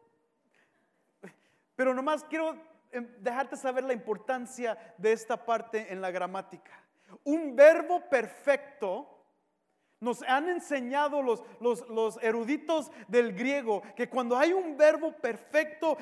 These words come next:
en la palabra, especialmente cuando Pablo utiliza estos verbos, quiere decir una acción que ocurrió en el pasado que tiene consecuencias en el presente. Él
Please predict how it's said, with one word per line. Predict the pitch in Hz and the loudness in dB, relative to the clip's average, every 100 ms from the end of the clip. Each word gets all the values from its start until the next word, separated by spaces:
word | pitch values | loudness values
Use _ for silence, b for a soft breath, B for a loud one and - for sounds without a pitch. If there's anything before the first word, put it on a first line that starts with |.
| 254 | -2
en | 233 247 | 0 4
la | 233 | 4
palabra, | 233 233 233 294 311 320 | 4 4 6 4 4 2
especialmente | 285 233 - 311 330 330 339 | 2 0 0 0 0 -2 -6
cuando | 254 233 233 | -4 -4 -2
Pablo | - 320 359 359 | 2 2 2 2
utiliza | 294 240 262 254 302 302 285 269 240 | 0 -2 -4 -4 -2 -2 -2 -4 -2
estos | 302 302 294 226 | -2 0 -2 2
verbos, | 220 285 311 311 - B 226 - | 6 6 6 2 0 B -18 -4
quiere | 294 311 339 370 370 285 254 | 0 2 2 -2 -6 -8 -6
decir | 247 269 - 294 311 330 - 247 185 | -2 -2 -2 0 0 0 -6 -16 -8
una | 285 330 320 262 | -2 0 0 0
acción | 214 - - - 320 381 381 370 | -2 -8 -8 0 4 4 2 -2
que | 311 | -4
ocurrió | 226 220 240 262 339 | -4 -4 -2 0 2
en | 339 | 2
el | 277 | 2
pasado | 247 233 - 294 320 349 339 | 2 0 0 0 0 -2 -4
que | 247 | -4
tiene | 240 - 269 277 285 | -4 -4 -4 -2 -4
consecuencias | 247 226 - 208 - 247 226 254 233 - | -4 -8 -6 -8 -8 -8 -8 -10 -10 -10
en | 220 233 226 | -10 -10 -8
el | 220 226 | -6 -6
presente. | 220 208 202 196 180 165 - - _ _ _ _ _ _ _ _ _ _ _ _ _ _ _ _ _ _ _ _ _ _ | -8 -10 -10 -12 -14 -14 -20 -20 _ _ _ _ _ _ _ _ _ _ _ _ _ _ _ _ _ _ _ _ _ _
Él | 175 196 208 226 | -6 -4 -4 -8